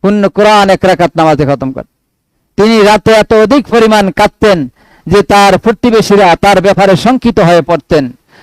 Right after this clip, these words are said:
মিসআর রহমতুল্লাহ আলাইহি বলেন, "একবার আমি মসজিদে ঢুকে এক ব্যক্তিকে নামাজ পড়তে দেখলাম। তার সুমধুর কোরআন তেলাওয়াত শুনে আমি দাঁড়িয়ে গেলাম। কোরআনের এক সম-, সপ্তমাংশ পড়ে ফেললেন। আমি মনে মনে ভ-, বললাম,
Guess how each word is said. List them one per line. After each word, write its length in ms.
মিসআর 500
রহমতুল্লাহ 540
আলাইহি 300
বলেন, 360
"একবার 320
আমি 180
মসজিদে 440
ঢুকে 420
এক 220
ব্যক্তিকে 400
নামাজ 360
পড়তে 280
দেখলাম। 520
তার 260
সুমধুর 480
কোরআন 380
তেলাওয়াত 380
শুনে 360
আমি 260
দাঁড়িয়ে 360
গেলাম। 360
কোরআনের 460
এক 380
সম-, 600
সপ্তমাংশ 720
পড়ে 220
ফেললেন। 480
আমি 300
মনে 240
মনে 220
ভ-, 140
বললাম, 580